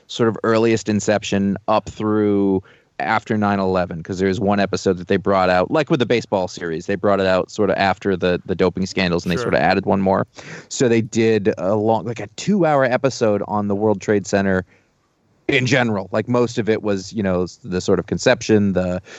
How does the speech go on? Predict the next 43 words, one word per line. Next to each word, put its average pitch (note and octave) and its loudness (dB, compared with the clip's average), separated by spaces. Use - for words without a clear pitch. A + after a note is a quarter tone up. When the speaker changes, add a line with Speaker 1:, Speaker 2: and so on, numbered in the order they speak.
Speaker 1:
struggle G#2+ -2
to G#2+ 0
get G2+ 0
it G2 0
made, G#2+ 0
and F#2 -8
what F#2 -4
people - -8
thought B2 0
of G#2+ 0
it, G#2+ 2
and F#2+ -4
then, F#2 -2
you D#2+ -4
know, F2+ -2
through G#2+ -2
the F#2+ 4
attacks F2+ 2
and F2+ -10
through G2 0
the F#2 2
aftermath F2+ 0
and F#2 2
everything, F2+ 2
um, F#2+ 2
which E3 0
was D#3 0
fascinating C3+ 0
on G#2+ -2
its G2 -4
own. G2 0
But E3 0
the D#3 -2
rest F#3 0
of D#3 0
it, C#3 2
you C#3+ -4
know, C#3 0
takes D#3 -8
you D3+ -12
to B2+ -4
the C3 2
earliest C3+ 0